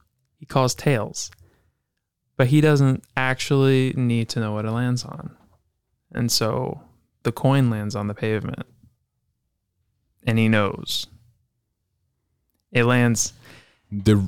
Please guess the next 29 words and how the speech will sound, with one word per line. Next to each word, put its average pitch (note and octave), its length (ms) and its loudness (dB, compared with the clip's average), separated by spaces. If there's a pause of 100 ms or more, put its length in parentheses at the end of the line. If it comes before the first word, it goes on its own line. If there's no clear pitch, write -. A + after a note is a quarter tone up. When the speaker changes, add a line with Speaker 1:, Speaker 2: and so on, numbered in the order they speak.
Speaker 2:
the A#2 80 2
Speaker 1:
The, C3 120 8
Speaker 2:
ringing A2+ 500 4
sound G#2 440 4
of D#3+ 60 8
Speaker 1:
we E3+ 60 4
Speaker 2:
the E3+ 80 4
Speaker 1:
would D3 160 4
Speaker 2:
coin, C3+ 60 6
Speaker 1:
not C3 340 4
Speaker 2:
of - 100 -4
the B2+ 80 2
Speaker 1:
know. A2 140 4
Speaker 2:
metal G2 360 4
hitting G2 380 2
the F2+ 80 0
floor, F2+ 640 0
resounds F#2 540 -2
on F2+ 140 -4
the F2 80 -4
train F#2 340 -6
station, E2 720 -6 (440)
and F#2+ 120 0
it's - 200 -2
relevant F2 560 -2
what - 180 -10
the - 80 -8
decision D#2 440 -6
is. - 460 -10